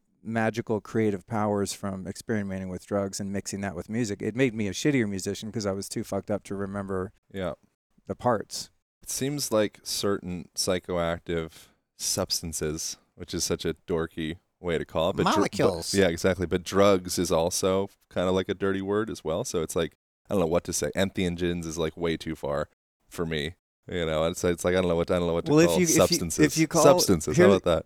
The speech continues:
Speaker 1: yeah, well, if you call all psychedelics plant medicine, some of 'em aren't plants. Like, technically, mushrooms aren't plants.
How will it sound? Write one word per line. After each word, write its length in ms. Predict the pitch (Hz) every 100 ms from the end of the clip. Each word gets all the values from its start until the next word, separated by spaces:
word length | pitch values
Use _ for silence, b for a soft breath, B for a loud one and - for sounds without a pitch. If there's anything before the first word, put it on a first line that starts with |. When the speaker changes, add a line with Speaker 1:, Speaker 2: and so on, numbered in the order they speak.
| -
Speaker 1:
yeah, 200 | 151 120
well, 140 | 131
if 180 | 147 -
you 100 | 160
call 480 | - 156 160 165 - -
all 200 | 110 123
psychedelics 720 | - 120 113 107 113 107 - -
plant 260 | 131 123
medicine, 420 | 98 92 - 95
some 220 | 98 139 139
of 100 | 120
'em 140 | 113
aren't 180 | 104 -
plants. 320 | 135 120 -
Like, 140 | 117
technically, 400 | - 151 165 143
mushrooms 480 | 117 123 135 127 110
aren't 200 | 107 98
plants. 460 | - 151 104 -